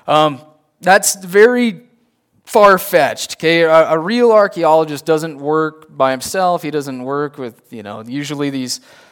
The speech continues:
uh, sensational treasures. He works, um,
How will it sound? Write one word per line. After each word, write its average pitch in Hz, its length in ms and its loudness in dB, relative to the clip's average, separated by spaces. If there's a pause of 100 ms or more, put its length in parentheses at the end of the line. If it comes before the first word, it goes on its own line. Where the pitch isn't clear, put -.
uh, - 140 -8
sensational 156 800 -4
treasures. 143 540 -2
He 143 120 -6
works, 180 460 -4 (360)
um, 143 500 -2